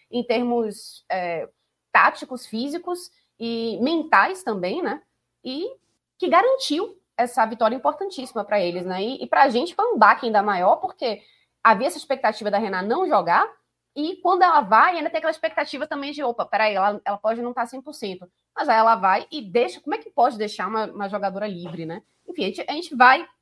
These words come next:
é, entrar nesses pormenores, mas ainda no primeiro tempo, é, Vitória,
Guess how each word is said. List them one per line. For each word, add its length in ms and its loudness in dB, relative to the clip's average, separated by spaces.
é, 280 2
entrar 320 0
nesses 260 -8
pormenores, 720 2
mas 200 -2
ainda 260 0
no 100 -4
primeiro 340 -6
tempo, 580 -10
é, 200 -6
Vitória, 420 -8